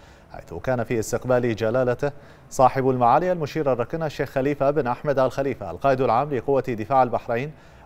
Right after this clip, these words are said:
والفريق الركن عبد الله بن حسن نعيمي وزير شؤون الدفاع،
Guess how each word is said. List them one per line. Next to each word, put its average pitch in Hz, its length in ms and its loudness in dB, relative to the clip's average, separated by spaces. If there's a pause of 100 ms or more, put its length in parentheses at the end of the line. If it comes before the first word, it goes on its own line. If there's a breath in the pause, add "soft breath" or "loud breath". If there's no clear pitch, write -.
والفريق 139 540 2
الركن 156 400 0
عبد 131 300 -4
الله 131 240 2
بن 156 160 -6
حسن 143 360 -6
نعيمي 127 460 -2
وزير 123 440 -2
شؤون 127 260 -6
الدفاع، 113 460 2